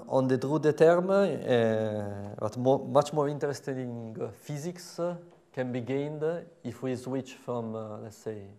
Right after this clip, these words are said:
the standard dielectric function to other properties of the materials. And indeed, when you have, uh, this four-point response function, I J L M, depending on the dipoles you select, uh,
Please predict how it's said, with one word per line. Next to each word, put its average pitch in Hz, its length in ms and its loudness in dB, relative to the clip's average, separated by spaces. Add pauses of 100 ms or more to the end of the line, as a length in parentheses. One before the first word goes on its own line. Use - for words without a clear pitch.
(120)
the 120 120 -12
standard 135 480 0
dielectric 131 420 -4
function 147 480 -6
to 120 220 -2
other 117 160 -2
properties 110 520 -6
of 107 160 -8
the 110 60 -6
materials. - 640 -12 (1120)
And 120 120 -4
indeed, 139 240 -2
when 127 220 0
you 123 60 -2
have, 123 200 0
uh, 120 120 2
this 120 280 -4
four-point 131 640 0
response 123 420 -6
function, 165 720 -6 (160)
I 117 120 -4
J 113 320 -4
L 123 120 -4
M, 156 340 -6
depending 131 460 -2
on 123 140 -2
the 123 80 -4
dipoles 139 440 -2
you 165 60 -10
select, 156 480 -8
uh, 170 140 0